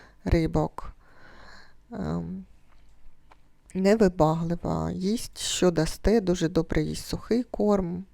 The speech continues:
Ну і, звісно, якщо ви погодуєте мотилем чи як-, якоюсь заморозкою, також буде досить гарно для цієї рибки. Комфортна температура води для гупі — двадцять чотири,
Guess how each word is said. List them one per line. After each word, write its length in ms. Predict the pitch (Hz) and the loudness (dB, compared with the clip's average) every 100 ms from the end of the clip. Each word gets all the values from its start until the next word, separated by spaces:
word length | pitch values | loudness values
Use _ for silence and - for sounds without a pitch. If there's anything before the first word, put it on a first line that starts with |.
| - _ - - - - - _ | -20 _ -20 -20 -20 -20 -20 _
Ну 120 | 254 233 | -2 0
і, 60 | |
звісно, 400 | 190 180 185 160 | 0 0 0 -2
якщо 280 | 151 - 165 | -2 -2 0
ви 120 | 165 | 0
погодуєте 640 | - 165 160 170 165 - 160 | 0 0 0 0 -2 -2 -2
мотилем 600 | 156 - 156 170 240 226 | 0 0 0 0 -2 -6
чи 180 | - 160 | -6 -2
як-, 280 | 156 151 - | -2 -2 -4
якоюсь 480 | 156 170 - 151 165 | -4 -4 -2 -4 -2
заморозкою, 640 | 156 156 165 - - 160 | -2 -2 -2 -4 -6 -4
також 520 | 170 - 170 - - - | -4 -4 -6 -8 -14 -8
буде 320 | 156 170 180 - - - - - - - - - | -6 -4 -6 -8 -20 -20 -20 -20 -20 -20 -20 -6
досить 440 | 160 165 - - | -4 -4 -6 -4
гарно 480 | 170 160 160 156 170 - | -2 -2 -2 -6 -10 -10
для 380 | 170 160 165 175 | -6 -4 -6 -8
цієї 280 | - 156 - | -8 -4 -4
рибки. 520 | 160 160 - - 165 185 - _ _ - - - - | -4 -4 -8 -10 -8 -8 -14 _ _ -20 -20 -18 0
Комфортна 640 | 240 - 262 - 214 190 | 0 0 0 0 0 0
температура 680 | 202 196 202 208 214 208 185 | 0 -2 -2 -2 0 2 2
води 520 | 196 214 285 392 370 | 0 0 2 2 -2
для 220 | 214 202 | 0 0
гупі — 480 | 196 190 185 - 180 - - - - - | 2 0 -2 -4 -6 -10 -16 -18 -16 -4
двадцять 500 | 196 220 - 226 - | 0 0 -2 -4 -6
чотири, 580 | 220 - 349 311 190 | 0 4 4 4 -2